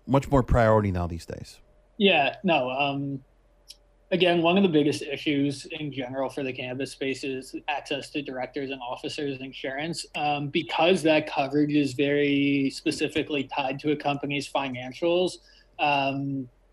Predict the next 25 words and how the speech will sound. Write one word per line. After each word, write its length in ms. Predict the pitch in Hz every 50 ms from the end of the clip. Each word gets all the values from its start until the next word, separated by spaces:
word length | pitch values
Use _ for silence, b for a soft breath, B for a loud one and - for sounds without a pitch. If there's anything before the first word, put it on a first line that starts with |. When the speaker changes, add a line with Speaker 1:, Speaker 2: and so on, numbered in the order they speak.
| _ _ _ _ _ _ _
Speaker 2:
you 120 | 165 160 156
know, 120 | 147 143 143
that 340 | 151 147 143 147 156 -
has 300 | - - 147 147 151 135
been 200 | - - 156 147
impacted 720 | 143 139 139 139 - 151 147 139 - - 147 139 139 139
pretty 200 | - - 147 143
significantly, 1040 | 135 - 143 135 139 139 135 - 143 - 156 151 139 143 147 147 139 139 139 127 - b b b b b b b -
um, 540 | 151 143 143 139 139 135 135 135 135 131 123 _ -
during 260 | - 165 170 170 170
covid, 720 | - 147 156 160 160 156 151 160 156 156 156 160 151 135 - -
um, 500 | 147 147 139 135 135 135 135 139 139 135 - -
for 120 | - 156 143
areas 520 | 135 143 143 143 139 139 143 143 139 131 -
that, 300 | - 147 135 139 143 -
you 80 | 147 147
know, 80 | 135
might, 260 | 135 139 143 139 139 - _ - _ _ -
cannabis 400 | - 156 143 139 139 139 131 -
might 160 | 147 139 135
not 100 | 135 135
have 160 | 139 139 135 123
been 160 | 147 139 135
deemed 320 | 127 135 131 135 135 127
essential. 640 | 123 - - 139 143 - - 185 196 196 196 - b